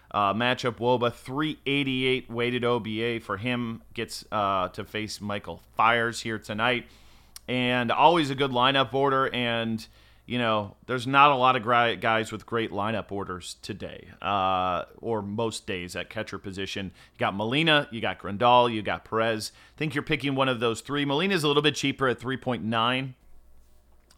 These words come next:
over on DraftKings. Uh, so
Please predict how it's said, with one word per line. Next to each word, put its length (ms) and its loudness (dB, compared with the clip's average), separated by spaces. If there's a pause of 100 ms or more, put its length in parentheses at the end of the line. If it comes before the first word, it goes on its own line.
over 220 2
on 100 2
DraftKings. 640 0 (460)
Uh, 380 4
so 500 -2